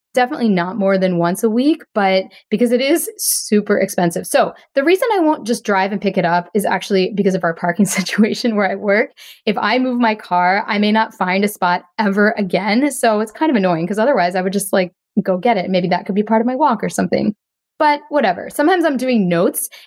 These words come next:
and it'll be eleven forty and I'll be, like, starting to get hungry. And I'll be like, "You know what? I'm gonna order my takeout, my DoorDash right now." And that way, by the time I'm done these notes, someone will be here with my lunch. Like, how incredibly luxurious is that?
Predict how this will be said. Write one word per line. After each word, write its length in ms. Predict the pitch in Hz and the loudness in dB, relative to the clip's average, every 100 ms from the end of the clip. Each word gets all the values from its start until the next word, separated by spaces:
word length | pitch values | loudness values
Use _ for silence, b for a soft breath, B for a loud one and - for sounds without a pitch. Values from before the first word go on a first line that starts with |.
| _ | _
and 320 | 208 196 190 - | 0 0 0 0
it'll 160 | 214 | 0
be 80 | 190 | 2
eleven 400 | 175 180 190 240 | 2 0 2 0
forty 440 | - 190 180 185 | 0 0 2 2
and 80 | 180 | 0
I'll 80 | 170 | 0
be, 120 | 175 | 0
like, 180 | 170 - - | 0 -4 -8
starting 320 | - 185 196 | -2 0 2
to 80 | 196 | 2
get 140 | 175 | 0
hungry. 400 | 190 185 214 240 | -2 -2 2 2
And 100 | 170 | 0
I'll 60 | - | -4
be 80 | 151 | -4
like, 180 | 151 | -2
"You 60 | 170 | -2
know 100 | 156 | 2
what? 260 | 190 254 - B B B | 2 2 -2 B B B
I'm 80 | 247 | 2
gonna 120 | 214 | 2
order 240 | 190 196 196 | 2 0 0
my 200 | 175 175 | 0 0
takeout, 380 | 233 208 185 | -2 0 -2
my 120 | 202 190 | -2 -2
DoorDash 480 | 240 233 185 175 190 165 | 2 2 0 -4 -6 -2
right 180 | 220 - | -2 0
now." 320 | 220 208 170 180 | 0 2 0 0
And 100 | 214 | 0
that 160 | 240 233 | 0 0
way, 160 | 196 | 0
by 160 | 190 196 | 0 -2
the 100 | 226 | -2
time 300 | 233 285 311 | -2 0 2
I'm 100 | 285 | 2
done 160 | 269 | 2
these 180 | 254 254 | 0 0
notes, 380 | 233 247 214 - | 2 2 0 -2
someone 260 | 233 262 233 | 0 2 0
will 120 | 196 | 0
be 240 | 202 226 | 0 0
here 180 | 233 240 | 2 0
with 140 | 208 | 0
my 120 | 196 175 | -2 -2
lunch. 320 | 185 185 - | 0 0 0
Like, 140 | 190 | -2
how 320 | - - 208 | -2 -2 0
incredibly 540 | 214 220 208 196 190 208 | 0 -2 -2 -2 0 2
luxurious 640 | 185 185 185 196 247 254 | 2 0 -4 0 0 0
is 80 | 294 | -2
that? 300 | 339 330 | 0 0